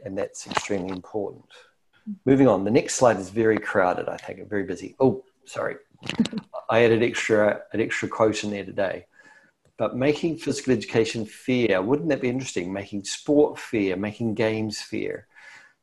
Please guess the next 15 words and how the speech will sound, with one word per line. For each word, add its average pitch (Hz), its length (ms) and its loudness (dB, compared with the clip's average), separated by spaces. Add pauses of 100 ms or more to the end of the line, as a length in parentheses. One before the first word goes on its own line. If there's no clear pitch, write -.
That 113 180 0
would 110 160 -4
be 104 340 -6
a 120 80 -8
very 110 300 -2
interesting 104 480 -12
concept 104 580 -8
f-, - 180 -20 (260)
for 104 180 0
us - 200 -8
to 95 100 -10
try 104 200 -2
to 98 60 -2
work 98 380 -4
on. - 240 -6